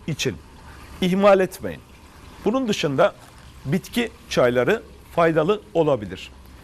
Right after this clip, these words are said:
Bakın, ebe gömecili çay, lavanta çayı, çingevenli çay gibi çaylar hakikaten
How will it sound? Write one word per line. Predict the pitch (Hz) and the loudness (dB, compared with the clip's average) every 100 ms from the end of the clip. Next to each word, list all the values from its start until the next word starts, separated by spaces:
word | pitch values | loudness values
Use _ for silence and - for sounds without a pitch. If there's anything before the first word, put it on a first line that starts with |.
| - - - - - | -20 -20 -20 -4 0
Bakın, | 220 214 262 - - - - - - | 2 0 -6 -18 -20 -20 -20 -20 -2
ebe | 156 180 226 | 2 6 6
gömecili | 190 185 175 143 151 143 - - | 6 4 2 2 0 -2 -4 -6
çay, | - 139 185 - - - - - - - - - - | 0 2 0 -6 -20 -20 -20 -20 -20 -20 -20 -20 -8
lavanta | 131 156 185 240 233 202 170 - - - - | 2 6 8 6 6 6 4 4 -8 -20 -16
çayı, | - 139 123 147 190 - - - - - - - | -6 -2 0 0 -2 -10 -20 -20 -20 -20 -20 -8
çingevenli | - 254 262 208 175 170 196 220 | -2 0 4 4 6 4 0 -2
çay | 208 196 185 | 2 2 2
gibi | 120 147 170 123 - - - - - - | -2 0 2 0 -4 -20 -20 -20 -20 -10
çaylar | - 214 190 143 180 - - - - - - | 4 6 6 4 0 -4 -20 -20 -20 -20 -6
hakikaten | - 180 262 247 143 - 196 | 0 0 0 -2 -2 0 -4